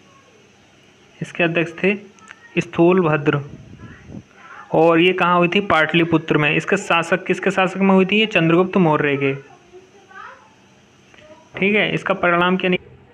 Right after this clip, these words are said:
इसका परिणाम निकला था जैन धर्म श्वेतंबर एवं दिगंबर दो शाखाओं में बट गया था। चलिए अगला देखते हैं दूसरी जैन संगति। दूसरी संग-, जैन संगति पाँच सौ बारह ईस्वी में हुई थी।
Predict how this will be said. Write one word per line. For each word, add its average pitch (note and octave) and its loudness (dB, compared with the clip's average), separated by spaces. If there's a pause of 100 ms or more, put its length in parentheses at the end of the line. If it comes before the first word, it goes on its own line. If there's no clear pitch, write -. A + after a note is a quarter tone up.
(1300)
इसका F3 -4
परिणाम F3+ 0
निकला E3 2
था F#3 0
जैन E3 2
धर्म F3+ 0
श्वेतंबर D#3+ 0
एवं E3+ 0
दिगंबर D#3 0
दो D#3+ 2
शाखाओं D3 0
में F3 -2
बट C#3+ 0
गया C#3 0
था। C3+ -8 (360)
चलिए F3+ 0
अगला F3 0
देखते E3+ -4
हैं G3 2 (340)
दूसरी E3+ 2
जैन D#3 0
संगति। D3 -6 (340)
दूसरी E3 2
संग-, E3+ 0
जैन E3 0
संगति D#3+ -2
पाँच D#3+ 0
सौ E3+ 0
बारह D#3 2
ईस्वी D3+ 0
में D3 0
हुई C#3 0
थी। C#3 -6